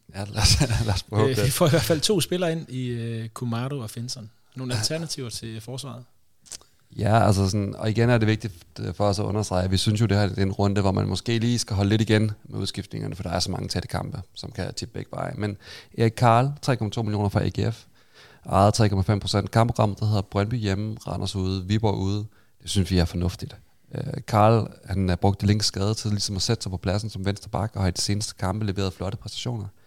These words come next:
Speaker 1: Og vi forventer faktisk, at han starter igen på, øh, på G F's wingback. Men altså, den er ikke hundrede procent sikker.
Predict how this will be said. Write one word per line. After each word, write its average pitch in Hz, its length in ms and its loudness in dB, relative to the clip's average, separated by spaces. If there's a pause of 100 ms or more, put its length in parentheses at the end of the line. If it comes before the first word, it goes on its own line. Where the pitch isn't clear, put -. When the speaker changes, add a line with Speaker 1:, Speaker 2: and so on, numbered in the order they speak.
(360)
Speaker 1:
Og 101 100 -4
vi 117 80 8
forventer 113 400 4
faktisk, 64 240 -4
at - 60 -8
han 90 100 -2
starter 98 400 2
igen 92 300 -2
på, 90 280 -4
øh, 98 60 -6 (300)
på - 60 -16 (200)
G 90 180 -2
F's - 140 -8
wingback. - 480 -2 (760)
Men 92 240 -6
altså, 92 320 2 (1040)
den 98 140 2
er 98 60 6
ikke 101 160 4
hundrede 110 340 4
procent 90 340 -2
sikker. 95 260 0